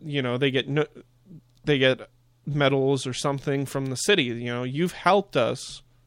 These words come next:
win this war." If they've deserved it, and, like, if they earn it, then they deserve it. And that's something, you give dues where dues are,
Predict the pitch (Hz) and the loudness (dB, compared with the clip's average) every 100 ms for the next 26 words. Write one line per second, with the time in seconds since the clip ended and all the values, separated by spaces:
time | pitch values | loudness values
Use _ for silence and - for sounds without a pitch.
0 | _ _ - 175 170 160 143 143 147 135 | _ _ -2 0 0 -2 -4 -4 0 0
1 | - - 160 190 202 180 170 170 175 233 | -2 -2 0 4 4 4 0 0 4 2
2 | 269 170 156 - - - - _ - 139 | 4 6 6 4 -14 -20 -20 _ 0 2
3 | 139 - 143 143 165 185 170 202 214 117 | 0 4 4 4 4 4 6 4 4 2
4 | - _ _ 139 143 151 139 131 135 110 | -6 _ _ 0 2 2 2 2 4 2
5 | - - _ - - - _ - 135 156 | 0 -14 _ -20 -20 -20 _ 2 6 6
6 | 170 - 170 160 156 135 127 131 139 175 | 4 2 0 0 0 -2 0 0 6 6
7 | 160 151 156 139 139 131 131 131 127 123 | 8 6 6 4 2 2 4 2 2 2
8 | 120 113 | 0 -2